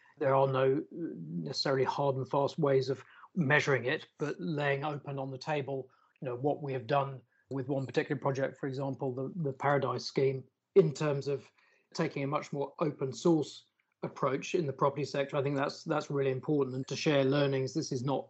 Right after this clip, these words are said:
about competing with one another necessarily. It's looking at how each of us are trying to do the best we can in the circumstances of, a,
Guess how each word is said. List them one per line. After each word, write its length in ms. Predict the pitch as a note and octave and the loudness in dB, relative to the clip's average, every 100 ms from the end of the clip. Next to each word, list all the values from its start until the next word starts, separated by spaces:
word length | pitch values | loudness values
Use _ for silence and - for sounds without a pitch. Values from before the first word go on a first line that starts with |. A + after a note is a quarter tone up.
| - | -2
about 340 | C#3 C3+ - | 2 0 -2
competing 600 | - A#2+ - D#3+ C#3+ C3 | -10 -4 -2 0 0 2
with 200 | C3 B2+ - | 0 0 0
one 220 | C#3 B2+ | 0 2
another 300 | B2 B2+ B2+ | 2 2 2
necessarily. 760 | C3 C3 C#3 C#3+ C3+ C3 C3 - - _ _ | 0 -4 -4 0 2 2 0 -4 -20 _ _
It's 260 | E3+ C#3 - | -2 0 2
looking 320 | C#3+ - C#3 | 2 2 0
at 120 | C#3 | 0
how 320 | - C#3 C#3 | 2 4 4
each 240 | E3 D3+ - | 4 0 0
of 60 | |
us 240 | C3+ C3 - _ _ - | 0 0 -4 _ _ -6
are 80 | C3+ | -4
trying 260 | - C#3 | 0 0
to 80 | B2+ | 0
do 140 | B2+ C3+ | -2 0
the 100 | B2+ | 0
best 280 | D3 C3+ | 0 -2
we 100 | D3 | -6
can 260 | C3+ D3 C3+ | -4 -2 -2
in 80 | C3 | -2
the 80 | C3 | -4
circumstances 880 | - C#3+ C3+ C3+ - C#3+ C3 D3 | -2 -4 -2 -6 -4 -4 -2 -2
of, 100 | C3+ | 0
a, 80 | C3 | 0